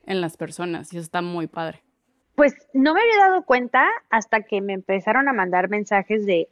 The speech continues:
Speaker 2: "Oye, ¿tú qué haces esto? Yo también lo quiero hacer". Y como que ya me llegaban, o sea, diario muchos, y se me hizo bien chido porque,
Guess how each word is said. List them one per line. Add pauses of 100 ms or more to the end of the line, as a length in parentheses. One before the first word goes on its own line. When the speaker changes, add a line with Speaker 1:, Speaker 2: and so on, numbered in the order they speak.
Speaker 2:
"Oye, (260)
¿tú
qué
haces
esto?
Yo
también
lo
quiero
hacer".
Y
como
que
ya
me
llegaban,
o
sea, (240)
diario
muchos,
y
se
me
hizo
bien
chido
porque,